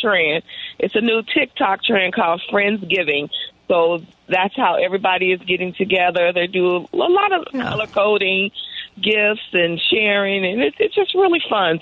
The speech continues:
Speaker 1: So it's a great way to, uh, celebrate
Speaker 2: Mm-hmm.
Speaker 1: the holidays with people who are family, even though that they're not blood. <laughs>
Speaker 2: Absolutely. And happy anniversary to you and your husband.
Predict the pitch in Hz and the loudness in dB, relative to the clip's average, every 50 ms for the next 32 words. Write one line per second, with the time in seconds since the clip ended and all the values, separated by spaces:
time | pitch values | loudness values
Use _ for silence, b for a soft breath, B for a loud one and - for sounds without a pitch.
0 | - - 185 175 175 - B B B B B B B - 196 185 - 202 190 202 | -2 0 2 2 2 2 B B B B B B B -2 -2 0 0 -2 -2 0
1 | - 180 190 202 208 214 208 - 196 196 185 180 185 - _ - 196 180 - - | 0 2 2 2 2 0 0 2 2 2 2 2 0 -2 _ 0 2 2 4 4
2 | 170 165 170 170 - - 190 185 185 - - 254 254 262 247 - 190 196 170 165 | 4 2 2 0 0 0 0 0 0 0 -2 -4 -4 -4 -6 -8 -8 -4 0 0
3 | 165 160 160 156 147 151 156 156 - 160 160 151 139 - B B B _ _ - | 2 2 2 0 0 -2 -4 -4 0 0 0 0 0 -4 B B B _ _ -2
4 | 247 208 202 - 185 180 196 196 185 - - 165 170 170 175 - - 180 175 170 | -2 -2 0 0 0 2 2 2 2 2 2 2 2 2 0 0 0 0 0 0
5 | 160 165 165 156 151 156 - B B B B B - 180 180 160 170 170 165 160 | 0 0 0 0 0 0 -2 B B B B B -2 -2 0 0 0 2 2 2
6 | 156 147 151 147 - 156 151 147 143 135 135 131 135 131 127 - - - - - | 0 0 -2 -2 0 0 2 2 0 0 0 2 2 2 2 2 0 -2 -4 -4
7 | - - - - _ _ - _ _ _ _ _ - 202 247 269 277 277 - - | -4 -6 -6 -10 _ _ -20 _ _ _ _ _ -4 -2 0 0 -2 -2 -2 -2
8 | 226 214 208 240 269 277 285 190 170 170 190 208 202 214 214 233 294 294 294 294 | 0 0 2 0 0 0 0 0 2 2 2 0 0 0 0 0 -2 -2 0 0
9 | 277 254 254 254 247 240 226 247 254 262 254 - 247 233 220 226 220 196 208 233 | 2 2 2 0 0 0 2 2 2 2 0 0 0 0 2 0 0 2 2 2
10 | 247 269 240 202 214 202 214 220 226 226 233 233 226 214 196 190 202 202 214 | 2 2 0 0 0 0 2 2 2 2 2 0 0 0 -2 0 0 0 0